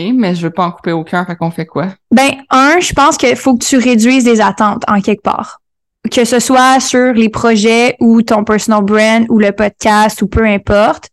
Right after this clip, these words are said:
Speaker 2: je pense que tu peux te permettre de faire plein de choses, puis t'as la capacité, l'énergie, les ressources pour le faire. Je pense qu'il faut juste savoir c'est quoi en ordre de priorité ce que tu as dans ton assiette, puis que tu sois capable de déterminer qu'est-ce qui va prendre le plus de place, puis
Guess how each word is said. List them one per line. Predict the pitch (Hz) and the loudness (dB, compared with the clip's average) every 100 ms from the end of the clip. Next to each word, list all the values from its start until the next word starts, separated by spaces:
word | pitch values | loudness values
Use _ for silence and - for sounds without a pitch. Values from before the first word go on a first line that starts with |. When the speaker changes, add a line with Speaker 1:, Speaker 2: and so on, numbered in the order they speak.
| - | -8
Speaker 2:
je | - | -2
pense | 240 262 269 | 2 2 0
que | 226 | -2
tu | 214 - - | -4 -8 -4
peux | 277 294 | 0 0
te | 269 | 0
permettre | 233 214 208 226 214 | 0 0 2 2 2
de | |
faire | 208 214 208 220 - - | 2 0 2 -2 -6 -4
plein | 233 226 | 0 2
de | 226 | 2
choses, | - 190 226 311 - | 2 0 0 -2 -4
puis | - 226 - | -2 -2 0
t'as | 226 | 0
la | 202 202 | 0 0
capacité, | 233 220 233 - 262 | -2 0 -2 0 2
l'énergie, | 254 233 214 208 202 214 240 254 247 _ | 4 4 4 2 2 4 4 2 -2 _
les | - 208 | -2 0
ressources | 214 208 - 233 233 | 0 -2 0 -2 -2
pour | - 208 | -6 -2
le | 196 | -2
faire. | - 185 202 226 - | 0 -2 -2 -6 -14
Je | - | -2
pense | 240 254 | 0 0
qu'il | - | 2
faut | 233 | 2
juste | 254 262 | 2 2
savoir | 240 220 240 | 0 2 0
c'est | 214 226 | 0 -4
quoi | - 233 226 233 240 | -2 2 4 4 2
en | 214 208 | 2 2
ordre | 220 220 | 2 2
de | 214 | 0
priorité | - 214 202 - 226 226 226 _ - | 0 -2 -2 0 2 2 -2 _ -12
ce | - | -10
que | - | -4
tu | 214 - 214 | -4 0 0
as | 208 | 2
dans | 196 | 0
ton | 202 196 | -2 -2
assiette, | 185 185 208 233 - - | -2 -2 0 0 -2 -8
puis | 226 | -10
que | - | -6
tu | |
sois | - 214 | -2 0
capable | 214 202 220 214 | 0 0 2 2
de | |
déterminer | 202 208 208 196 202 208 214 226 226 | 2 0 0 2 4 4 4 2 0
qu'est-ce | 247 247 - | -2 -2 0
qui | 220 | 0
va | 220 | 2
prendre | - 226 214 | 2 2 2
le | |
plus | 214 220 196 | 0 -2 0
de | 202 | -2
place, | 214 208 247 254 | 0 2 2 0
puis | - 220 226 233 | 0 2 2 0